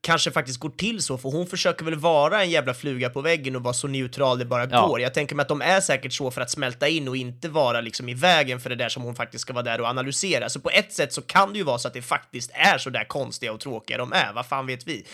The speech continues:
Speaker 1: Men, men ja, sen, sen liksom situationen i sig, att han börjar skära sig och allt det där, det, ja, det kanske gick lite för långt, eller?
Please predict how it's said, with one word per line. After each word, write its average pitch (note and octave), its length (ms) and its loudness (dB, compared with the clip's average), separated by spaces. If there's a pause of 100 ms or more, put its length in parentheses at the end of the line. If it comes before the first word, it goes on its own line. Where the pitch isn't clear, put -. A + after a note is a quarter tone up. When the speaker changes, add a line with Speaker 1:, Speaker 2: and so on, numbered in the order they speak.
(120)
Speaker 1:
Men, E3 260 4 (100)
men E3 140 4
ja, D3+ 240 4
sen, F3+ 240 4
sen E3+ 200 2
liksom D3+ 440 -4
situationen C#3 600 -6
i C3 60 -4
sig, C#3+ 280 2
att A#2 100 -2
han C3+ 120 -4
börjar B2 160 0
skära B2 400 2
sig A#2 320 -6
och A#2 220 -10
allt A#2 240 -4
det B2 80 -12
där, A2 160 -4
det, C#3+ 140 -4 (240)
ja, G#2+ 260 2
det E3 80 -2
kanske F#3 260 2
gick F3+ 200 -2
lite C#3+ 260 -2
för C3+ 100 -6
långt, A2+ 300 -4
eller? A2 80 -10